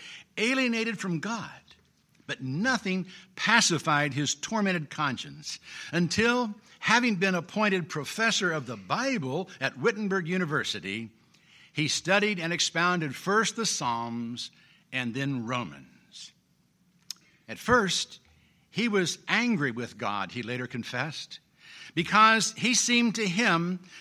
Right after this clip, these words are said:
to be more a terrifying judge than a merciful Savior. Where might he find a gracious God? What could Paul mean in Romans one seventeen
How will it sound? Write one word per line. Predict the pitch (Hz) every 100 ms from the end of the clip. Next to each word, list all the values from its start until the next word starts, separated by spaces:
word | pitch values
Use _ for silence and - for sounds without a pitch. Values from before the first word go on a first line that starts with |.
| -
to | 190
be | 208
more | 185 196 220 180
a | 165 151
terrifying | - - 247 226 233 208 180 143
judge | 107 220 214 165 156 - - _ _ -
than | 170 156
a |
merciful | 143 170 160 139 139
Savior. | - 180 185 143 156 90 - _ _ _ _ - - -
Where | 127 233 262
might | 240 233 170
he | 240
find | 214 190 151 147 160 196 - - _ _ 175
a | 165
gracious | 127 151 175 175 - 185 -
God? | - 247 214 147 - _ _ _ _ _ _ - - -
What | 247 277
could | 269 240
Paul | - 240 262 247
mean | 247 262 196
in | 180 170
Romans | 208 220 202 175
one | 165 214 220
seventeen | 196 214 214 185 160 226 208 135 127